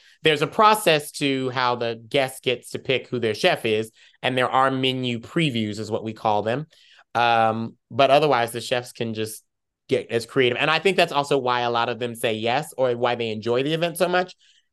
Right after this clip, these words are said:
because they're not, they don't, they aren't dictated, or there's no, um,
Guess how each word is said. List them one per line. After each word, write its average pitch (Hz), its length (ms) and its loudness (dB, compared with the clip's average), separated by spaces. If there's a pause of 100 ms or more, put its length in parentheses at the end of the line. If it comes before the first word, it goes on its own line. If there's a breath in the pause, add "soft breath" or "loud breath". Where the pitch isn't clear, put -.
(120)
because 147 380 0
they're 151 180 4
not, 147 340 0 (380)
they 151 100 4
don't, 151 220 0 (160)
they 156 120 0
aren't 123 200 -2
dictated, 131 720 -2 (400)
or 135 160 4
there's 127 220 2
no, 143 340 0
um, 117 480 -4